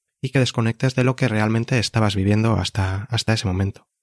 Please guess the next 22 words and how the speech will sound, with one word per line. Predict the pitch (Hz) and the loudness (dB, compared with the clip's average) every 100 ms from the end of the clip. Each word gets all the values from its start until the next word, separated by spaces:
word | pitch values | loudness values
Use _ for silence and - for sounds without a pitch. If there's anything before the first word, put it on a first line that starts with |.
| _ _ - | _ _ -6
Y | 113 | 0
todo | 104 107 | 2 2
esto | 110 127 | 2 0
es | 147 | -2
fruto | - 113 - 139 143 | -2 -4 0 -2 -2
del | 117 101 | -2 0
lenguaje. | 92 90 90 - _ _ _ _ _ _ _ _ _ _ _ _ _ _ _ _ | 0 -2 -4 -6 _ _ _ _ _ _ _ _ _ _ _ _ _ _ _ _
Y | 117 | 0
es | 117 | 0
que | - 143 | 2 -2
por | - 104 | 2 2
medio | 98 104 120 | 4 4 4
del | 123 | 4
lenguaje | 123 123 135 - 139 - _ - | 2 0 -2 -2 -6 -6 _ -4
podemos | - 104 117 110 | 0 2 2 0
hacer | - - | -2 -2
presente | 104 117 120 139 - | 0 0 0 0 -2
cualquier | - 104 101 120 | -2 -2 0 -2
sufrimiento | - - 104 113 117 - 214 _ - | -2 0 2 2 2 0 -2 _ -6
o | 117 | 0
cualquier | 98 107 104 | 0 0 -2
preocupación | - - 107 - 120 156 | -2 -2 -4 0 0 0